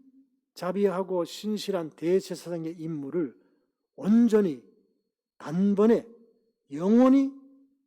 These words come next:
해결하셨다. 그렇게 말씀합니다. 그러므로 예수님의 이 십자가는 매년마다 있을 필요가 없습니다.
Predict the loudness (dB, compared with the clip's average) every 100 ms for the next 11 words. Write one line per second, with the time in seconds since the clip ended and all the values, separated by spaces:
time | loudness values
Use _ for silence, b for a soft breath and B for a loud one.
0 | _ _ _ -16 -16 -16 -20 -20 _ -20
1 | _ _ _ _ -20 -16 -16 -14 -16 -20
2 | _ _ _ _ _ _ _ _ _ _
3 | _ _ -6 -4 -2 0 -2 -4 -6 -6
4 | -4 -6 -8 -16 _ -10 -6 -8 -8 b
5 | b b b _ _ -2 2 4 4 2
6 | -2 -2 -4 -6 _ _ _ _ _ _
7 | _ _ _ _ _ -14 -8 -8 -10 -12
8 | -12 -12 -16 -20 _ _